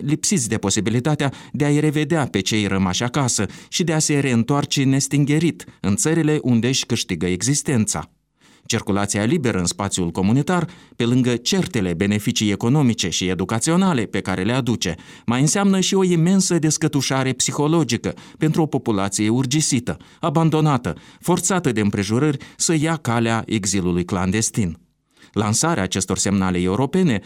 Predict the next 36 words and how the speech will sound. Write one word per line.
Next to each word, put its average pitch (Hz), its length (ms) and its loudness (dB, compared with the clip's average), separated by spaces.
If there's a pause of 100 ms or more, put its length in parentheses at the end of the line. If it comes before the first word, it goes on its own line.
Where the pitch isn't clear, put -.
(160)
în 117 180 2
plină 139 340 2
competiție 107 640 0
pentru 101 300 0
noul 120 320 2
Parlament 98 460 0
de 90 60 0
la 92 120 -2
Chișinău, 175 440 0 (220)
constituie 190 500 2
un 170 140 2
sprijin 170 420 2
transparent 165 680 0
pentru 95 280 -2
partidele 98 460 -4
din 110 160 0
alianță, 127 480 0 (260)
care 92 160 0
au 90 100 0
demonstrat, 90 600 -2 (300)
în 131 120 2
pofida 127 400 -2
diferitor 120 560 0
accidente 95 540 -2
de 87 100 -2
parcurs 156 560 -2 (180)
și - 160 -2
a 104 60 0
rezistenței 110 640 0
acerbe 131 600 0
a 90 40 -4
sistemului 101 540 0
moștenit 90 460 0
de 85 80 -6
la 78 120 -8
comuniști, 160 480 2